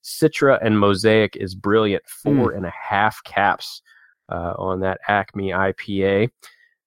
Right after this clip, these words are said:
Speaker 1: And I'm gonna refresh the screen here. Make sure, oh boy, people are drinking good. Norman Taylor is drinking a four twenty Extra Pale Ale by Sweetwater Brewing Company.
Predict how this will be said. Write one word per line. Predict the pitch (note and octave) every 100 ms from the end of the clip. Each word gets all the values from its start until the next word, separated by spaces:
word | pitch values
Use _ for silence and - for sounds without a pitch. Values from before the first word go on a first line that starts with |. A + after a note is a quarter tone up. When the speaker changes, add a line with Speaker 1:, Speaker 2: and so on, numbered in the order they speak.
| _ _ _ _ -
Speaker 1:
And | G#3+ F#3 F3
I'm | D#3+
gonna | C#3
refresh | C#3 D#3 - D#3 -
the | -
screen | - F#3+ G3+
here. | D#3 D#3+ G3 - - - - - -
Make | C#3 B2+
sure, | - G#2
oh | A2 B2+
boy, | D#2+ C3+ - -
people | - A2+ B2
are | A2
drinking | G#2 G#2 F2+ F2+
good. | C3 B2+ A#2
Norman | A2+ C#3+ E3 D3
Taylor | - E3+ F#3+ D3 C3 - - - -
is | G2+
drinking | A2 A#2 A#2 A2+ A2
a | G#2+ G#2+ G2+
four | - E3
twenty | D3 E3 D3 A2
Extra | C3 - G#2
Pale | - G#2 G#2
Ale | F#2 G#2+ G#2+ G2+ _ -
by | E2+
Sweetwater | E2 - B2 G#2+ A2+ G#2
Brewing | G2 G#2+ G#2+
Company. | G#2 G#2+ G#2+ G#2+